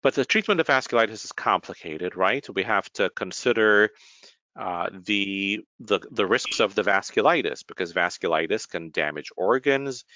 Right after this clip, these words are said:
It can, uh, take away people's quality of life. Um, if, if a person is spending time in the hospital, if a person is spending time in pain, if a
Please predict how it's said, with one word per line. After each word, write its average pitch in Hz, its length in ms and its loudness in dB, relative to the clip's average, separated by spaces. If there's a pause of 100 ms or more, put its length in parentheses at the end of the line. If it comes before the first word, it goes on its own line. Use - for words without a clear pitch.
(280)
It - 180 -4
can, 82 520 -4 (120)
uh, 50 260 -8 (400)
take - 240 -2
away 92 420 2 (120)
people's 95 460 -2
quality 92 420 2
of 104 160 0
life. 151 500 0
Um, 78 360 -2 (500)
if, 90 240 -2
if 87 160 -4
a 82 40 -4
person 98 400 -2
is 87 80 -4
spending 90 380 -4
time 80 260 -4
in 69 80 -6
the 67 100 -6
hospital, 123 720 2 (280)
if 107 100 -8
a - 60 -8
person 95 360 -2
is 80 80 -6
spending 80 380 -4
time 69 280 -6
in 65 100 -12
pain, 123 560 -2
if - 160 -14
a - 20 -20